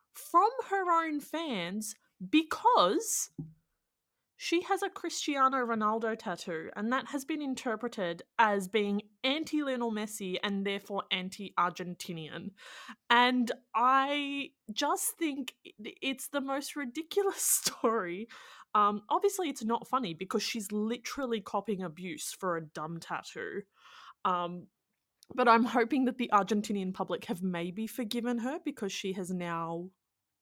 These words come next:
put, put in the assists to get her country a point at a World Cup after it looked like they were gonna lose. But, um,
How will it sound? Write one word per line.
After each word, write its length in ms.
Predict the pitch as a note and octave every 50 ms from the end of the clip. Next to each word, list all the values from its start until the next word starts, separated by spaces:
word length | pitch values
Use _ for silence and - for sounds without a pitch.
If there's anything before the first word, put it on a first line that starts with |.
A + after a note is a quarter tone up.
| _ _ _ -
put, 200 | - D#4 - - _ _ _ -
put 160 | - D#4+ D#4+
in 100 | D4 B3+
the 140 | B3 A#3 A3
assists 500 | G#3+ - - G3 F3 F#3 - - - -
to 140 | - - G#3+
get 220 | F#3+ A#3 A3+ - -
her 120 | A3 G#3+
country 380 | G#3 - F#3 F#3 F#3 - F3+ E3+
a 40 | E3
point 320 | - - E3+ E3 E3 E3 - -
at 160 | G#3 G3+ G3
a 40 | G3
World 340 | E3+ F3+ E3+ E3 E3 - -
Cup 400 | - - D#3+ D#3 - - - - - - - - - -
after 300 | F#3+ F#3 - - - F#3
it 80 | F3 -
looked 180 | F#3+ F#3 F#3
like 160 | - F3 - -
they 120 | F#3 F3+
were 120 | E3+ E3+
gonna 220 | D#3 F3 E3+ E3 D#3+
lose. 400 | D3+ D#3 D#3 D#3 D#3 D#3 D#3 - -
But, 140 | F3+ E3+
um, 360 | E3+ E3+ E3 E3+ E3+ E3 -